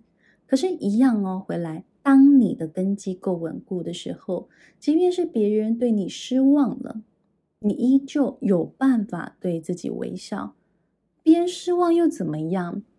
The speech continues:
他看到了一个影，他就自己脑补了一个剧场。你可以决定什么吗？你真的没有办法决定什么。可是你如果对自己的根基够稳，你就会知道，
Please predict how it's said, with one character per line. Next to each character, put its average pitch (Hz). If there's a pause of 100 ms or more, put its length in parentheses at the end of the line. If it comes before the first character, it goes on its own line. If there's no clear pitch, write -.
(200)
他 311
看 320
到 285
了 196
一 202
个 196 (180)
影， 180 (300)
他 240
就 233 (160)
自 285
己 -
脑 185
补 208
了 156
一 202
个 214
剧 226
场。 - (540)
你 240
可 277
以 320
决 180
定 269
什 196
么 165
吗？ 160
你 190
真 311
的 359
没 277
有 262
办 214
法 180
决 156
定 185
什 -
么。 - (640)
可 254
是 349 (180)
你 214
如 240
果 262
对 214
自 214
己 185
的 175
根 220
基 226
够 226
稳， 175
你 196
就 247
会 277
知 247
道， 220